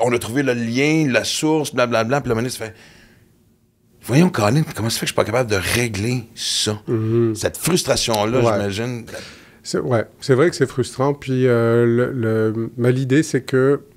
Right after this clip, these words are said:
Speaker 2: en fait, l-, en règle générale, les gens comprennent très vite. Comprendre, c'est pas difficile. C'est l'intégration émotionnelle qui est difficile.
Speaker 1: Ouais.
Speaker 2: Tout est là, quoi, en fait. Parce que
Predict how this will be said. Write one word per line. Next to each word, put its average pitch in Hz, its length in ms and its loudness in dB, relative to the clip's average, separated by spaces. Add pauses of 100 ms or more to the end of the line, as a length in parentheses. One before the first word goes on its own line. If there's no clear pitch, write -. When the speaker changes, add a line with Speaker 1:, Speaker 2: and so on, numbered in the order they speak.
(120)
Speaker 2:
en 123 100 -2
fait, 226 380 -2 (120)
l-, 135 260 0 (720)
en 175 120 0
règle 175 320 0
générale, 131 360 2
les 131 120 -2
gens 127 160 -2
comprennent 117 440 -6
très 113 180 -4
vite. 101 340 -8 (1000)
Comprendre, 196 560 4
c'est - 200 -2
pas 180 220 2
difficile. 117 760 -2 (500)
C'est - 160 -2
l'intégration 131 640 0
émotionnelle 113 600 0
qui - 100 -6
est 101 40 -4
difficile. 95 440 -6
Speaker 1:
Ouais. 104 140 2 (320)
Speaker 2:
Tout - 220 -4
est 127 60 8
là, 131 160 4
quoi, 113 200 0
en 101 80 -2
fait. 104 320 -6
Parce 143 160 2
que 147 180 2